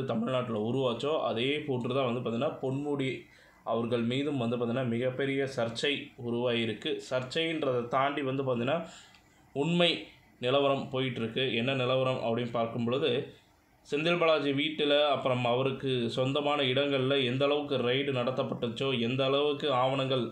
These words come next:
ஊழல் பட்டியல்கள், எவ்வளவு ஊழல் செஞ்சாரு, கணக்கு வழக்கெல்லாம் தெரிய வந்துச்சோ, அதே போன்று தான் வந்து பார்த்தீங்கன்னா, பொன்முடி அவர்களுடைய வீட்டிலும், அவருடைய office மற்றும் நிறுவனங்கள்,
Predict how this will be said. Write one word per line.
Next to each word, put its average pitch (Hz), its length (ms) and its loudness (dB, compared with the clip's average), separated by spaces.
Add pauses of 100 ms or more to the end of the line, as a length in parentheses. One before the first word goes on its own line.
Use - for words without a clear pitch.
(240)
ஊழல் 143 420 2
பட்டியல்கள், 131 720 0
எவ்வளவு 127 400 0
ஊழல் 147 340 0
செஞ்சாரு, 135 500 0
கணக்கு 135 360 -2
வழக்கெல்லாம் 131 400 0
தெரிய 131 300 -2
வந்துச்சோ, 120 280 0 (100)
அதே 139 400 2
போன்று 123 380 -2
தான் 135 140 4
வந்து 117 140 0
பார்த்தீங்கன்னா, 123 360 0 (400)
பொன்முடி 151 460 2
அவர்களுடைய 127 560 2
வீட்டிலும், 139 500 0
அவருடைய 120 480 2 (840)
office 143 480 2
மற்றும் 127 320 0
நிறுவனங்கள், 135 600 0